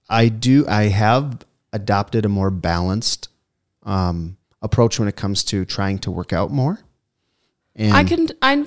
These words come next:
Speaker 2: I've noticed you've been
Speaker 1: and
Speaker 2: just more diligent about
Speaker 1: Right.
Speaker 2: it. Like, I gotta do it.
Speaker 1: Which is, which is good. But, um,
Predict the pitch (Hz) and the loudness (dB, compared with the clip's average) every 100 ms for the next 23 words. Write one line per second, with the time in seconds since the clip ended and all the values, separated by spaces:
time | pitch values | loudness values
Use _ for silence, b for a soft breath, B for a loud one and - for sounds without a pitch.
0 | - 277 277 214 190 - - - - 254 | 2 2 2 0 -2 -6 -8 -12 -8 2
1 | - - 277 262 226 208 202 196 175 190 | 4 4 4 0 0 -2 -4 -6 -8 -8
2 | - - 123 196 - - 208 - 226 220 | -8 2 4 4 2 -6 -6 -4 -2 -2
3 | 220 202 196 - - - _ 143 - 143 | -2 -6 -8 -10 -14 -20 _ 2 4 2
4 | - _ - - 127 - 95 160 - _ | 0 _ -2 0 0 0 0 0 -8 _
5 | _ _ _ _ 135 117 107 - 104 98 | _ _ _ _ 0 0 0 -4 -2 0
6 | 90 87 | 0 -4